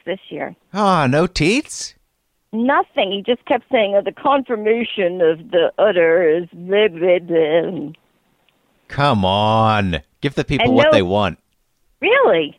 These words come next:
Speaker 1: And nobody even pooped in the ring. So it was just a bust
Speaker 2: Oh,
Speaker 1: for me.
Speaker 2: God. Yeah, sounds like a wash. That's a shame. Did you ride any rides?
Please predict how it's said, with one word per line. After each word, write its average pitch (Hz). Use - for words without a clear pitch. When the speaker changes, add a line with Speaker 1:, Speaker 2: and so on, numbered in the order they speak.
Speaker 1:
And 269
nobody 349
even 247
pooped -
in 180
the 175
ring. 139
So 196
it 233
was 240
just 254
a 208
bust 175
Speaker 2:
Oh, 139
Speaker 1:
for 156
me. 151
Speaker 2:
God. 80
Yeah, 90
sounds 90
like 92
a 78
wash. 76
That's 135
a 120
shame. 78
Did 95
you 110
ride 113
any 120
rides? 113